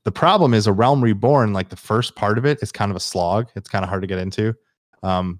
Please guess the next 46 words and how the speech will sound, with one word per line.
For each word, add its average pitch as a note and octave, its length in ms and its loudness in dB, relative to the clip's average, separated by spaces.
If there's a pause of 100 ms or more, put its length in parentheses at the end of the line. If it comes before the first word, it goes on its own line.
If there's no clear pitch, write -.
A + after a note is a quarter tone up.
(160)
so - 220 0
this A2 160 -2
patch, C#3+ 600 -4 (240)
like, G#2+ 120 0
streamlines B2 840 2
that F#2 160 -4
quest G#2+ 320 -2
and F#2+ 120 -4
removes G#2 320 0
a G2+ 60 -4
bunch G2 220 -2
of F2+ 80 -16
fetch - 260 -2
quests. A#2+ 260 -2
I A2 60 0
think A#2+ 140 -2
it A#2 40 0
removed, G2 260 -4
like, F2 180 -8
thirteen G#2+ 460 -4
percent G2+ 460 -4 (340)
of F#2 280 0
all F#2+ 220 0
the F#2 240 2
quests F#2+ 420 -4
in G2 60 0
the, F#2 260 -2
the G2 100 -4
original F#2+ 340 -4
game F#2 260 -6
and F#2+ 80 -6
stuff - 220 -4
like G2 120 -4
that. G2+ 220 0
So F#2+ 120 -6
it's - 120 -8
a - 20 2
lot F#2 160 0
easier G2 260 -2
to F#2 80 -2
get G2+ 160 -2
to - 60 -12
the F#2+ 100 -2
really F#2+ 180 0
good F2+ 180 -6
stuff. G#2 260 -2